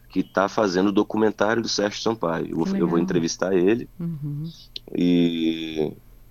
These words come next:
Speaker 1: e aí tem o show da, da, com a Orquestra Pop Jazz também.
Speaker 2: Legal.
Speaker 1: Já tem,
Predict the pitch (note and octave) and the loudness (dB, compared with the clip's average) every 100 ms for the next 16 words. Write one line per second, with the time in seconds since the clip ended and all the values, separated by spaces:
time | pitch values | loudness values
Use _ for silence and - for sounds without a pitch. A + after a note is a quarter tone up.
0 | - - - E2+ F2+ F2 F#2+ G2+ - G2 | -20 -20 -4 4 6 6 4 2 2 2
1 | G2+ F#2+ E2+ D#2+ E2+ D#2 - F2 E2+ E2 | 4 4 2 2 -2 -2 0 0 2 -2
2 | - - E2+ - - - F#2+ E2+ E2 - | -2 -2 -2 -4 -12 -6 0 2 2 2
3 | F2+ D#2+ D#2 - - - F#3+ G3+ G#3 F3+ | 0 0 -4 -20 -20 -16 -10 -8 -6 -8
4 | F#3 - E2 F#2 - A2+ A#2+ B2 A2 | -10 -8 0 0 2 2 4 2 0